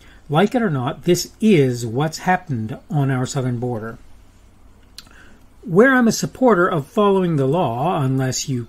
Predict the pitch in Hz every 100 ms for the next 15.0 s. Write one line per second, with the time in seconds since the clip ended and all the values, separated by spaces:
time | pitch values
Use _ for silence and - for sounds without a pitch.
0 | - - 147 123 135 123 113 110 - 185
1 | 202 - 123 185 - - - - - -
2 | - - 247 277 233 196 147 165 190 202
3 | 208 147 160 220 247 262 - - 123 120
4 | 113 156 170 202 - 170 151 180 - 180
5 | 185 165 156 151 165 190 151 135 151 196
6 | 220 202 - - - - 165 151 143 143
7 | 147 165 170 165 160 - 139 175 220 160
8 | 147 165 151 117 135 - 123 123 120 151
9 | 185 165 220 262 - - - - - -
10 | - - - - - - - - - -
11 | - 233 220 220 196 240 285 277 220 165
12 | 151 139 160 151 - - 240 - - 165
13 | - 151 123 151 170 208 196 175 151 147
14 | 135 127 127 165 185 214 - 143 120 147